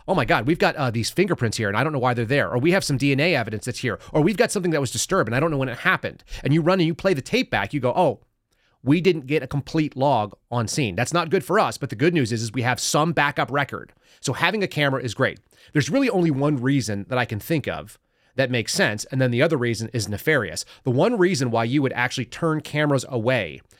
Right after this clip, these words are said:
from dismantling a bomb like this, from an active crime scene that you are currently investigating,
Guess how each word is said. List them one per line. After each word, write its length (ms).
from 300
dismantling 680
a 40
bomb 300
like 200
this, 320
from 160
an 140
active 320
crime 260
scene 220
that 100
you 120
are 100
currently 360
investigating, 600